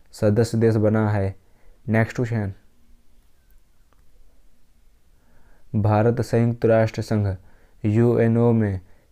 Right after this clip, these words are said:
कब शामिल हुआ था? राइट आंसर है ऑप्शन ए, उन्नीस सौ पैंतालीस में। नेक्स्ट क्वेश्चन,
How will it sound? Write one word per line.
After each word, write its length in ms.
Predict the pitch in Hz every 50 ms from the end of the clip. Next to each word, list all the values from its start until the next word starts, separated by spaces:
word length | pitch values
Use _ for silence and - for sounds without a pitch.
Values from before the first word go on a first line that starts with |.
| - -
कब 140 | 117 117 107
शामिल 340 | - 117 110 110 113 110
हुआ 180 | 113 113 107 107
था? 240 | - - 107 98 95 95 - - - - - - _ - - - _ _ - - - _ _ - - _ _ _ _ - - _ _ _ _ - - - - _ _ _ - - - - - -
राइट 220 | 107 107 110 131
आंसर 300 | 135 143 139 - 156 147
है 160 | 151 156 147
ऑप्शन 380 | 131 117 - - - 120 110 110
ए, 220 | 101 98 92 92 - _ _ - _ _ _ _ _ _ - - -
उन्नीस 260 | 107 110 113 120 113
सौ 100 | - 120
पैंतालीस 440 | - - 110 - 107 110 113 110 -
में। 240 | 117 107 101 98 92 - - _ - - - - _ _ _ - _ _ - _ - _ _ - _ - - - _ _ 110
नेक्स्ट 220 | 110 113 113 -
क्वेश्चन, 400 | - 131 117 - 117 107 98 90